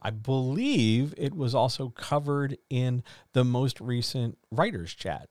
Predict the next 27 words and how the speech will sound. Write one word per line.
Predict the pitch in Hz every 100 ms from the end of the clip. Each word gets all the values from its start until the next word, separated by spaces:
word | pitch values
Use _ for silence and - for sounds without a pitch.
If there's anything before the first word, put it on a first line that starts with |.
| -
So | - 110 101 82
if | 101 -
you | 120
haven't | 110 135 113
heard | 107 113
that | 101 139 -
audio | 87 85 82 76
yet, | 78 80 98 _ _ _ _ -
uh, | 90
go | 95 110
scroll | 113 - 120 107
down | 107 104
in | 101 95
wherever | 95 98 92
you're | 92 92 - _ _
getting | - 104 101
your | 98 90
pods | - - 110 104 95 -
casted | - 143 131 85 87 98 - _ _ -
and | 98
find | - 120
the | 113 -
audio | 107 123 92 87 92
for | -
the | 101
Writers | 95 101 98 -
Chat | - 95 85